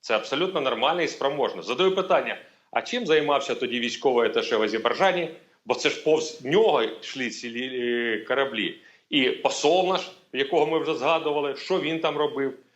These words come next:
От для, за, за які, е, такі, е, знаєте, подвиги отримують вони гроші, коли повз них доставляється величезна кількість потужної зброї, яка потім летить на наші голови?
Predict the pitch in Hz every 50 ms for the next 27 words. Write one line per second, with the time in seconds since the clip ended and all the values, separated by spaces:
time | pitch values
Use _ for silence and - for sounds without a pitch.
0 | _ _ _ _ - 127 127 120 123 160 160 - 160 180 180 160 131 123 160 180
1 | 190 180 185 - 202 196 180 151 135 - - 135 139 139 139 139 139 135 131 127
2 | 127 143 139 - - 165 143 - - - - - _ _ _ _ - - - 123
3 | 123 123 120 120 120 113 104 120 143 135 120 - - 110 101 - - - - _
4 | - 165 202 233 233 220 - 220 - 113 95 - - - - - _ - 113 113
5 | - 180 196 170 175 160 160 143 156 160 160 156 131 131 170 214 254 247 - 147
6 | - - 151 160 165 156 - - - 185 185 170 - - - 170 214 247 240 -
7 | - - - _ _ _ - 131 147 - - 165 165 170 180 180 170 147 139 -
8 | 143 147 147 143 - 165 135 127 147 143 - 156 147 131 - 120 - - - -
9 | - - - _ _ - 160 165 160 185 185 151 - 139 143 135 113 107 107 175
10 | 220 226 180 151 - - 202 190 - - 170 - 165 147 143 143 139 - 175 175
11 | 151 131 135 147 135 - 127 117 117 92 80